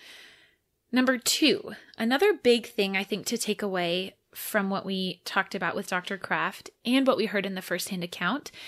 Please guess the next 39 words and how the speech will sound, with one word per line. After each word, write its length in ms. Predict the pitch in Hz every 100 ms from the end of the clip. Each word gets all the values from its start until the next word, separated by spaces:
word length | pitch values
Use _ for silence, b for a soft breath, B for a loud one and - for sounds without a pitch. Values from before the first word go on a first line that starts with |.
| B B B -
is 140 | 247
that 260 | 240 233 - - _ -
in 240 | 254 294
people 400 | 339 359 370 381
who 180 | 370 294
get 300 | 196 202 -
severely 500 | - 262 185 185 214
ill 240 | 233 185 202
from 200 | 240 226
this 180 | 214 -
disease, 600 | 202 180 180 277 - - _
these 160 | 254 269
people 440 | - 349 392 320
really 720 | 185 180 202 208 208 208 185 -
need 440 | 180 180 180 175
to 100 | -
be 120 | 165
hospitalized. 920 | 165 170 - - - - - - - - B B B B B _ _ _ _ _ - -
And 160 | - 220
that's 280 | 269 392 -
what's 320 | 277 - -
really 280 | 202 233 220
scary 440 | - - 226 226
about 240 | 196 170 175
this 280 | 185 185 -
and 260 | 202 196
why 420 | 196 196 220 214 -
you 440 | 190 202 196 180
hear 340 | - - 214 196
a 80 | 196
lot, 400 | 190 185 180 -
and 140 | 190
we'll 160 | 185 196
talk 260 | - 180 185
more 240 | 185 185
in 80 | 175
the 80 | 175
future, 520 | - 262 - 180 -
about 400 | 185 175 180 175